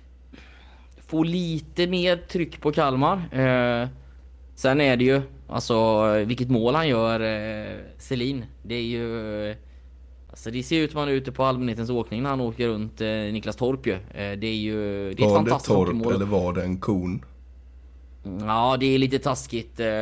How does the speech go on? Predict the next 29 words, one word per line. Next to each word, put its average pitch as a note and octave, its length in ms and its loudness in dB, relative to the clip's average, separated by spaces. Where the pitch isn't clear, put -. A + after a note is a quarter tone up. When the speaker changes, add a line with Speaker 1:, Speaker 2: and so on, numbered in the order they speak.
Speaker 1:
men C3 160 -2
Torp F#3 280 0
kommer F3 180 -2
från D#3 140 -2
ett C#3+ 80 -6
långt C#3 280 2
byte, C#3 420 0
det C#3+ 100 -2
måste C#3 280 -6
vi B2+ 60 -2
ha B2+ 80 -2
med A#2 140 -2
oss. - 280 -6
Sen C#3+ 200 -2
är F3 140 2
det C#3 60 0
ju C#3+ 80 0
så C#3 120 -2
här B2 140 0
att B2 280 -4
modet D#3+ 800 0
Selin C#3+ 600 -2
har C3 360 -2
när A#2+ 100 -6
han A#2 240 -4
kliver A2 600 -4
runt C#3 540 0
där. A#2 260 0
Alltså, G#2+ 440 -2